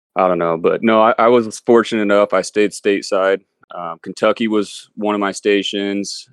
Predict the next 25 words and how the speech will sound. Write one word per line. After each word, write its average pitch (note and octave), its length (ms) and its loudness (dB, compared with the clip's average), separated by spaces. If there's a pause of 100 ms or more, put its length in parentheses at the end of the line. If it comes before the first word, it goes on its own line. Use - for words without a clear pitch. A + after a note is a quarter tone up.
um, E2+ 480 -10 (180)
San A2 320 -2
Diego. G2+ 460 4
So - 140 -4
I F2+ 40 0
was F2 140 -4
out F#2 160 0
in F#2 60 -8
Miramar F#2 380 -2
for G2 120 -8
a - 20 -2
little F#2+ 200 -4
bit. F#2 380 0 (220)
Uh, F2 320 -6
and F2 140 -8
then F2 100 -6
I F2 60 -6
finished F#2 380 -8
out F2 160 0
up E2+ 120 -10
here F2+ 240 0
in, E2+ 220 -8
in E2+ 480 -14
Yakima, F2+ 460 -2
Washington, F2 640 -4